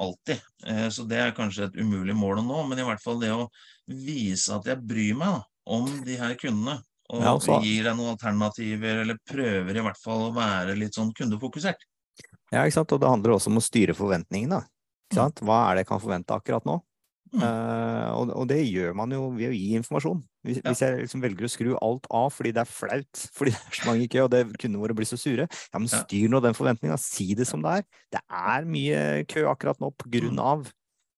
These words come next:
Speaker 1: Mm.
Speaker 2: og dette er alternativene du har, hvis dette kan hjelpe deg. Hvis ikke, så
Speaker 1: Ja.
Speaker 2: må du vente, eller sende oss en e-post, og det,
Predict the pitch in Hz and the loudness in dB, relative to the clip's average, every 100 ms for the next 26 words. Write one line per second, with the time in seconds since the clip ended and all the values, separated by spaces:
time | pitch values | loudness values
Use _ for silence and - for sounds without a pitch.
0 | - 185 127 123 123 - 117 113 117 104 | -4 -2 -2 -2 -4 0 2 2 0 -2
1 | 101 107 117 120 127 123 165 165 135 - | -2 -2 -4 -4 -4 -2 -4 -4 -4 -6
2 | - 110 110 98 - 90 117 120 135 139 | -4 -2 -2 -2 -2 -2 -4 -6 -6 -4
3 | 135 131 123 92 95 123 120 - 214 214 | -4 -2 -2 -2 -2 0 -2 0 2 2
4 | 120 131 - 104 127 117 104 92 127 - | 2 2 2 -2 -2 -2 -2 -2 -6 -4
5 | 127 117 | -2 -2